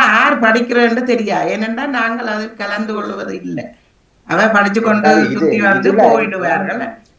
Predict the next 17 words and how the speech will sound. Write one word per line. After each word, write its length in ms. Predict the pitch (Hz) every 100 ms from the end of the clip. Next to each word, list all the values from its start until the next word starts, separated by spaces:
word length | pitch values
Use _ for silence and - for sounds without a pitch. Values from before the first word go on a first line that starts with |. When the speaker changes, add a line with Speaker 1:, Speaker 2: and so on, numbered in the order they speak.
| -
Speaker 2:
இதுல 320 | 127 180 175 156
Speaker 1:
கே-, 60 |
Speaker 2:
இருக்கிறது 260 | 240 226 -
Speaker 1:
சத்தம் 240 | 190 170
Speaker 2:
பெண்கள். 160 | 247 247
Speaker 1:
மாத்திரம் 500 | 220 - - 220 240
காதுல 340 | 220 208 208
Speaker 2:
ம். 340 | 196 180 170 165
Speaker 1:
கேட்கும். 180 | - - _ _ _ _ -
Speaker 2:
இருளா 340 | 123 160 185
இருக்கிறதால 680 | 170 139 123 123 120 107 110 -
ஆம்பளையர் 520 | 143 131 113 113 110
மட்டும் 360 | 110 101 113 113
போய் 280 | 120 104 98
கொள்றது. 460 | 92 - 90 98 98 - _ _ - 196 202 _ _ -
அவள் 360 | 110 131 180 175
தருவாங்க, 560 | 139 110 107 101 101